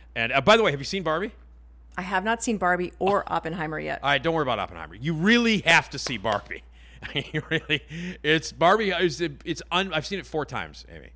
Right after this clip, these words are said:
Speaker 1: I've seen it four times.
Speaker 2: Really?
Speaker 1: Yeah. No, you
Speaker 2: Oh.
Speaker 1: seriously, you have to see this movie. I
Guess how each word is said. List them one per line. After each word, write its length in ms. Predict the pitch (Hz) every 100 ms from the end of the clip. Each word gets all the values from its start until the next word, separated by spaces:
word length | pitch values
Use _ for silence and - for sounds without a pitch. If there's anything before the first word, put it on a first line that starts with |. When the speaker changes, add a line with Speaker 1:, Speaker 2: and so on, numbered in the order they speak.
| -
Speaker 1:
I've 100 | 107
seen 160 | - 117
it 100 | -
four 440 | - 107 98 95 - - -
times. 320 | - 71 - - - - 170
Speaker 2:
Really? 540 | 220 349 302 - - - 104
Speaker 1:
Yeah. 160 | 98 - - 107
No, 120 | 120
you 160 | 113 113 214
Speaker 2:
Oh. 80 |
Speaker 1:
seriously, 560 | 165 117 104 - 92 76 110
you 180 | 110 -
have 640 | - - 98 117 131 -
to 100 | -
see 180 | 113 104
this 220 | 90 90
movie. 340 | 87 78 80 80 - - - -
I 280 | 123 113 107